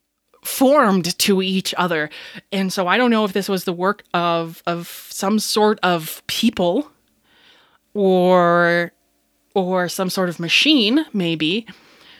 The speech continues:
But I went, I went in. It wasn't shaped like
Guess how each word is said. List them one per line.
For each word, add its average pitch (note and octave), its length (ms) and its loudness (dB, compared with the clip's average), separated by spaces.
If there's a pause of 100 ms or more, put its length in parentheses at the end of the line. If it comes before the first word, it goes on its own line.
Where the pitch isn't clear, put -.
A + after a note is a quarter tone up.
(160)
But F3 540 0 (120)
I F3+ 180 -2
went, F#3+ 300 -2 (480)
I F3+ 120 2
went E3 200 2
in. E3 300 0 (800)
It F#3+ 60 -4
wasn't B3+ 340 2
shaped - 640 0
like F3 580 -2